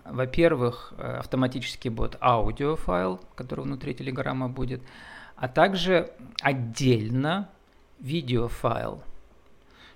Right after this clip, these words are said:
Вот мы, можно выбрать фор-, формат записи мастер-класса горизонтальный, вертикальный. Я горизонтальный выбрал. Название, можно название не писать, м, просто начать. Там будет просто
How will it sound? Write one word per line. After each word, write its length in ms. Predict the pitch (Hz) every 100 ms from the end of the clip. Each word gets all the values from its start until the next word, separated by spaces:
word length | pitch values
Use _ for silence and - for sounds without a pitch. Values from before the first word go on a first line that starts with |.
| - -
Вот 260 | 117 120 127
мы, 160 | 131
можно 320 | 131 139 127 123
выбрать 440 | 139 127 117 127 - - - -
фор-, 160 | 123 -
формат 420 | 131 127 127 120 123
записи 600 | 123 127 120 - 120 117 - - - -
мастер-класса 640 | 123 - 123 123 120 120
горизонтальный, 680 | 117 120 123 123 123 120 120
вертикальный. 840 | - - - 170 208 196 175 160 - -
Я 60 |
горизонтальный 640 | 123 120 123 120 120 60 60
выбрал. 380 | 147 170 156 - - - - 131
Название, 760 | 120 127 185 190 180 165 - -
можно 280 | 151 143 131
название 300 | 123 131 127
не 100 | 127
писать, 520 | 127 127 175 175 - - -
м, 360 | 135 123 117 120
просто 220 | - 127
начать. 480 | 123 - 190 196 - - - - -
Там 140 | 135
будет 180 | 135 127
просто 540 | 131 123 - 123 113